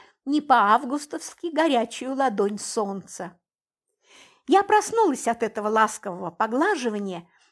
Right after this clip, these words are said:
и чуть приподняла веки, так, чтобы свет, струящийся сквозь шторы, радугой повис на моих ресницах. Который час? Мои внутренние часы показывали семь.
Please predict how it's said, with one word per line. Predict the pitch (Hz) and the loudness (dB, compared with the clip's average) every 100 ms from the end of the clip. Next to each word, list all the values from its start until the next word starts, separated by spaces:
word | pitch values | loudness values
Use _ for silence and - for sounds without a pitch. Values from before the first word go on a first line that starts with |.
| _ | _
и | 254 262 | -10 2
чуть | 370 415 | 2 4
приподняла | 392 349 330 240 247 262 | 0 -2 -4 -4 -2 -2
веки, | 262 226 190 190 175 - _ _ - | -2 -4 -4 -6 -16 -16 _ _ -2
так, | 370 480 | 0 -2
чтобы | - 226 214 | -6 -8 -6
свет, | 208 - 277 392 480 - | -8 -4 0 2 0 -6
струящийся | - 285 311 254 269 - - 202 196 | -12 -4 -2 0 -2 -4 -12 -12 -10
сквозь | 196 - 233 196 | -10 -8 -4 -4
шторы, | - - - 381 381 185 - _ _ _ _ _ - | -4 -12 0 2 2 0 -8 _ _ _ _ _ -6
радугой | 240 285 277 202 196 190 180 | 2 4 4 2 -2 -2 -2
повис | 214 214 202 175 - | -4 -2 -4 -8 -8
на | 185 | -4
моих | 190 196 190 - | -4 -4 -8 -8
ресницах. | 214 196 - 180 175 175 - 175 - _ _ _ _ _ _ _ _ _ _ - - | -8 -8 -8 -8 -8 -10 -14 -14 -20 _ _ _ _ _ _ _ _ _ _ -20 -4
Который | 311 - 381 392 392 | -2 2 2 2 0
час? | - 247 175 - - _ _ _ _ _ _ _ _ - | -4 -6 -6 -14 -20 _ _ _ _ _ _ _ _ 0
Мои | 294 302 320 | 4 6 4
внутренние | 294 330 320 240 254 240 | 2 0 -2 -4 -4 -4
часы | 220 240 - 381 427 - | -8 -14 -6 -4 -4 -4
показывали | 320 330 214 214 254 262 | -6 -2 -2 -2 -6 -6
семь. | 277 - 190 190 | -8 -8 -6 -6